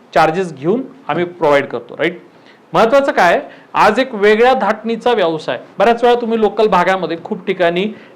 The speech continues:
गिफ्ट शॉप आहे, स्टेशनरी शॉप आहे किंवा, अ, किड्स शॉप किंवा टॉय शॉप, खेळण्यांचं दुकान हे बघितलं असेल. हे कॉम्बिनेशन बऱ्याच ठिकाणी खूप चांगल्या पद्धतीने झालंय, पण आपल्याला जर आता नव्याने हे सुरू करायचं असेल,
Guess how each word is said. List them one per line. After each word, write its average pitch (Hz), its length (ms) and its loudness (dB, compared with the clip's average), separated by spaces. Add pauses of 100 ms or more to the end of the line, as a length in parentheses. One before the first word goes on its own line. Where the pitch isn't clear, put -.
(120)
गिफ्ट 226 260 -2
शॉप 175 220 0
आहे, 151 160 -2
स्टेशनरी 185 600 -4
शॉप 147 300 -2
आहे 127 140 -6
किंवा, 160 420 0 (920)
अ, 147 180 4 (360)
किड्स 240 280 -2
शॉप 180 340 0
किंवा 170 220 2
टॉय 196 340 0
शॉप, - 400 -4
खेळण्यांचं 180 520 -4
दुकान 156 320 -4
हे 175 60 -4
बघितलं 180 340 0
असेल. 127 240 -2 (320)
हे 226 60 -2
कॉम्बिनेशन 226 560 2
बऱ्याच 180 340 0
ठिकाणी 190 380 -4 (300)
खूप - 280 -6
चांगल्या 202 320 0
पद्धतीने 180 520 -4
झालंय, 147 300 0 (420)
पण 277 180 2 (260)
आपल्याला 240 460 2
जर 254 160 2
आता 247 180 0
नव्याने 196 340 0
हे 202 200 -4
सुरू 226 280 -8
करायचं 160 380 0
असेल, 127 300 -8